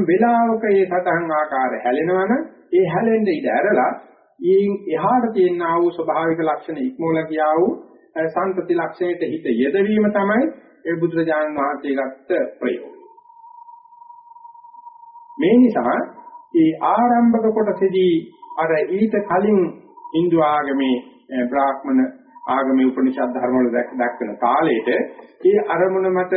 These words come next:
සතහන් ආකාර දිගේ අරමුණත් එක්ක ආද වෙලා එහි යම් ප්‍රමාණයකට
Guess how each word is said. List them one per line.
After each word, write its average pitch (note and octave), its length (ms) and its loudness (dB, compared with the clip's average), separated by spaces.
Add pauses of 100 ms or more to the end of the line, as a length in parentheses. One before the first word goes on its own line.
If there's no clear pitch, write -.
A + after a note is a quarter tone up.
සතහන් E3 480 -2
ආකාර D3+ 480 0
දිගේ C#3+ 360 2
අරමුණත් D#3 500 -2
එක්ක D3 280 -6
ආද A#2+ 280 0
වෙලා D3+ 320 2 (300)
එහි E3 220 2 (100)
යම් F3+ 180 0
ප්‍රමාණයකට F#3+ 840 0